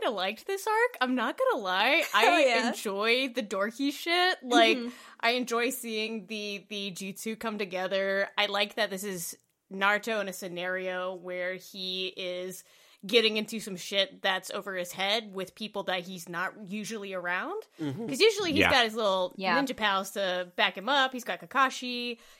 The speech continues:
Speaker 1: He doesn't really know Jiraiya that well. And so
Speaker 2: Mm-hmm.
Speaker 1: it's interesting and fun to see him trying harder than I think he's ever probably tried
Speaker 2: Yeah.
Speaker 3: Mm-hmm.
Speaker 1: in
Speaker 3: Yeah.
Speaker 1: this new situation.
Speaker 2: Mm-hmm,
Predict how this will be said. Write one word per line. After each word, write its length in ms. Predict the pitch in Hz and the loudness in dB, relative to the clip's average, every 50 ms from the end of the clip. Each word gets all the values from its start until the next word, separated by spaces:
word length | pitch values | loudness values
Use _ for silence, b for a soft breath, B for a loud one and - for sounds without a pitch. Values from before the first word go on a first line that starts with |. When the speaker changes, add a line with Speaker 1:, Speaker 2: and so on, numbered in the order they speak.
| b | b
Speaker 1:
He 60 | b 247 | b 0
doesn't 220 | 285 392 330 330 | 2 2 2 2
really 200 | 294 285 247 190 | 0 0 0 2
know 180 | 180 196 240 269 | 2 2 2 2
Jiraiya 360 | 254 202 175 170 175 175 170 | 2 0 -2 0 -2 0 0
that 160 | 170 170 170 | -2 -2 -2
well. 320 | 170 170 170 165 170 170 165 | 0 0 0 2 0 0 -2
And 160 | - 240 220 | -2 -4 -4
so 140 | 254 233 190 220 | -2 -2 0 0
Speaker 2:
Mm-hmm. 20 | 220 - | -2 -4
Speaker 1:
it's 240 | 190 - - - _ _ _ _ _ _ | -6 -10 -16 -16 _ _ _ _ _ _
interesting 400 | 240 233 247 247 - 254 208 202 | -6 -6 -6 -8 -8 -6 -6 -6
and 80 | 190 185 | -8 -6
fun 160 | - 190 185 185 | -8 -8 -8 -8
to 80 | 185 | -12
see 180 | 170 - 190 175 | -12 -12 -12 -8
him 400 | 180 170 170 170 170 175 180 185 _ _ _ _ _ _ _ _ _ _ _ _ _ _ _ 190 175 _ _ | -4 -4 -4 -4 -4 -6 -10 -10 _ _ _ _ _ _ _ _ _ _ _ _ _ _ _ -20 -20 _ _
trying 420 | - - 262 226 220 220 208 208 | -4 2 6 6 6 6 4 2
harder 300 | 214 202 202 190 190 196 | 2 0 0 0 -2 -2
than 140 | 185 185 180 | -2 -2 -4
I 80 | 180 | -2
think 160 | 190 196 170 180 | -4 -6 -10 -12
he's 120 | 175 170 | -6 -2
ever 200 | 190 214 247 214 | 0 0 0 -2
probably 380 | - 185 185 180 180 170 180 175 | -4 -6 -8 -8 -10 -12 -12 -12
tried 420 | - 190 175 170 170 175 180 180 | -8 -6 -4 -4 -4 -4 -6 -6
Speaker 2:
Yeah. 440 | 220 214 247 240 240 254 269 262 254 240 | -4 -2 0 2 4 4 4 2 0 -2
Speaker 3:
Mm-hmm. 200 | 131 - - - - | -4 -12 -14 -6 0
Speaker 1:
in 140 | - - 156 | 2 4 6
Speaker 3:
Yeah. 180 | 151 151 147 147 | 6 6 6 4
Speaker 1:
this 160 | 139 - - | 2 -2 -6
new 120 | 202 185 | -6 -8
situation. 720 | 170 - 180 - 185 185 185 185 185 - 190 180 185 196 208 _ - | -8 -10 -12 -12 -8 -8 -6 -6 -8 -10 -12 -12 -12 -12 -14 _ -10
Speaker 2:
Mm-hmm, 220 | 233 220 233 208 | -8 -6 -4 -6